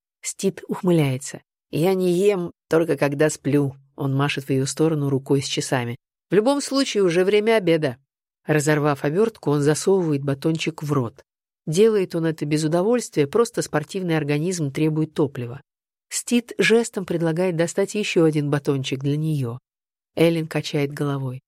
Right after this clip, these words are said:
"Спасибо, но я подожду до возвращения. Я хотела что-нибудь перехватить, но меня задержал парень, который занимается камерами". "Удалось что-то получить?" "Какой-то баг в системе. Изначально записи должны стираться каждые сутки,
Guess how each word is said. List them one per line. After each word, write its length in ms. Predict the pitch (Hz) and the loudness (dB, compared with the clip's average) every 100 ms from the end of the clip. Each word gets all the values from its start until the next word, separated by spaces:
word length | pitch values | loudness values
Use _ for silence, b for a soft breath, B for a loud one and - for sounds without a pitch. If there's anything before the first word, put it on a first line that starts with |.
| _ _ | _ _
"Спасибо, 640 | - - 220 - 214 151 135 _ - | -6 -2 -2 0 0 0 -2 _ -6
но 100 | 170 | 0
я 160 | 190 220 | 2 2
подожду 400 | 175 180 170 185 | 2 0 0 -2
до 100 | 170 | 0
возвращения. 720 | 160 160 147 - 139 127 131 _ _ _ - | 0 0 -2 -4 -4 -4 -8 _ _ _ 0
Я 120 | 202 | 2
хотела 320 | 233 226 226 | 2 0 0
что-нибудь 420 | 220 233 220 208 | 0 -4 -4 -4
перехватить, 580 | - 214 - 214 - 247 | -4 -4 0 0 0 -4
но 80 | 202 | -2
меня 240 | 190 202 | 0 0
задержал 480 | 190 185 190 196 196 | -2 -2 -2 2 0
парень, 360 | - 233 190 147 | 2 0 0 -2
который 340 | 151 151 156 | -6 -4 -6
занимается 560 | 151 147 151 143 139 147 | -4 -2 -2 -2 -4 -6
камерами". 560 | 147 127 127 123 123 - _ _ _ _ _ - | -4 -4 -4 -8 -12 -16 _ _ _ _ _ -2
"Удалось 400 | 139 151 160 170 | 2 4 4 -2
что-то 280 | - 170 160 | -4 -6 -4
получить?" 540 | 170 165 - 254 - _ _ _ _ _ | -4 -4 -4 -6 -8 _ _ _ _ _
"Какой-то 420 | - - 302 302 | -4 2 0 0
баг 340 | 240 269 262 - | 0 0 0 -4
в 120 | - | -10
системе. 760 | - 175 - 185 156 135 135 - | -8 -8 -4 0 0 -2 -8 -12
Изначально 640 | - 160 208 208 262 240 220 | -8 -2 -2 2 0 2 0
записи 400 | 254 254 - 196 | 0 -2 -4 0
должны 320 | 196 214 214 | 0 0 -4
стираться 480 | - 208 208 - 196 | -2 0 0 0 -2
каждые 380 | 208 190 196 | 0 0 -2
сутки, 480 | - 285 277 - 156 | -2 -4 -6 -2 -4